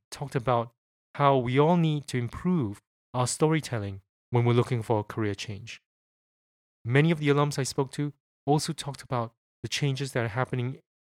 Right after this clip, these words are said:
in their industries and how they've managed the transitions in their careers.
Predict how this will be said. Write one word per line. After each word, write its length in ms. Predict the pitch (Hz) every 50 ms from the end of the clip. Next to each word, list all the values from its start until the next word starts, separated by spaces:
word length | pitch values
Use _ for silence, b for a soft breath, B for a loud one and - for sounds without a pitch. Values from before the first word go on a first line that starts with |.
| _ _
in 160 | - 151 151 143
their 120 | 139 139
industries 680 | 135 131 131 127 131 - - - 131 123 123 117 - _ _ _ _ _ -
and 120 | 127 123
how 220 | 107 117 127 127 127
they've 340 | 113 127 139 151 165 - -
managed 400 | 127 120 113 113 117 - - - _ _ _ _ -
the 80 | 117
transitions 640 | - - 131 123 117 117 135 127 - 139 127 117 -
in 220 | - 147 123 117
their 140 | 117 131 131
careers. 580 | 123 - - 110 104 101 104 110 113 - -